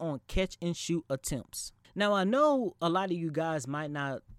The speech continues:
think too much of what I'm about to say, but I believe one of the turning points of this game came when DeMarcus Cousins was ejected.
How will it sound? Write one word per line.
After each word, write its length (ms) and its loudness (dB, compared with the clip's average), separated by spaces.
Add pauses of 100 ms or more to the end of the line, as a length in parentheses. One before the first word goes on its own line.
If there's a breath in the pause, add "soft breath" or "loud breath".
(200)
think 240 0
too 180 2
much 300 0
of 80 0
what 220 0
I'm 100 -2
about 320 -4
to 80 -8
say, 240 0
but 160 -2
I 80 0
believe 580 -2 (400 loud breath)
one 220 0
of 120 -2
the 320 0 (380)
turning 480 2
points 460 -4
of 160 0
this 220 -2
game 400 -2
came 420 0
when 140 -2
DeMarcus 520 -4
Cousins 400 -4
was 200 -6
ejected. 580 -10